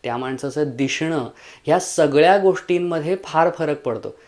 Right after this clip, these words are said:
तो कसा दिसतोय, कसा बोलतोय, त्याच्या बोलण्यामध्ये तो काय शब्द वापरतोय, ती शब्दफेक कशी आहे, तो एखादी गोष्ट सांगतोय ती कशी सांगतोय, एखादी गोष्ट मागतोय ती कशी मागतोय, ह्या सगळ्याच गोष्टींमध्ये महाराज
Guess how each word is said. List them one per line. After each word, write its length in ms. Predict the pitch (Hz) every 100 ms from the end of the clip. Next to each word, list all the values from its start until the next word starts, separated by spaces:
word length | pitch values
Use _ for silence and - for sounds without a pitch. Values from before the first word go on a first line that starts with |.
| - _ _
तो 80 | 156
कसा 380 | 156 143 127 170
दिसतोय, 540 | 147 135 - 160 127
कसा 280 | 117 120 139
बोलतोय, 680 | 139 120 117 117 151 135 110
त्याच्या 280 | 110 113 135
बोलण्यामध्ये 500 | 123 117 131 135 143
तो 80 | 160
काय 280 | 151 139 151
शब्द 400 | 147 139 127 123
वापरतोय, 640 | 160 143 - 143 117 110
ती 140 | 107 127
शब्दफेक 840 | - 117 120 151 156 147 165 -
कशी 240 | 160 - 139
आहे, 300 | 120 107 101 - - - -
तो 60 | 143
एखादी 340 | 139 147 156
गोष्ट 280 | 160 156 -
सांगतोय 640 | 175 156 135 131 135 185
ती 140 | 185 190
कशी 240 | 170 175
सांगतोय, 400 | 165 165 160 185
एखादी 280 | 170 170 170
गोष्ट 240 | 165 165
मागतोय 600 | 175 156 123 123 - 170
ती 140 | 170 170
कशी 240 | 147 -
मागतोय, 440 | 135 113 - 113 107 - - -
ह्या 200 | 147 180
सगळ्याच 640 | 185 170 151 160 185 208
गोष्टींमध्ये 640 | 202 190 - 190 185 175 180
महाराज 500 | 175 156 160 180